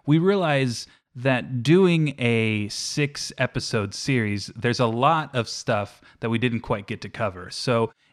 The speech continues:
if you, the listener, wanted to do a deep dive on your own, we wanted to suggest some interesting stories and people sort of in the same scene.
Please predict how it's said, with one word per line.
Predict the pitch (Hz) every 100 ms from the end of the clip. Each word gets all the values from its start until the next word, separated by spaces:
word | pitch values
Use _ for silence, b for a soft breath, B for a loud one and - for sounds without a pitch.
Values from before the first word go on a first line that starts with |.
| -
if | 131 110
you, | 120 175 160
the | 139
listener, | 135 143 - 117
wanted | 110 113 113
to | -
do | 117 113
a | 107
deep | 101 175 143
dive | 127 107 104
on | 101 104
your | 113
own, | 185 160 110 120
we | - 127
wanted | 139 127
to | 117
suggest | 127 110 143 139
some | 123 117
interesting | 139 135 - 131 117 110
stories | - - 143 131 123 110
and | 107 104 -
people | 139 - 95
sort | - 101
of | 98
in | 107 101
the | 98
same | - - 92 92
scene. | - - 85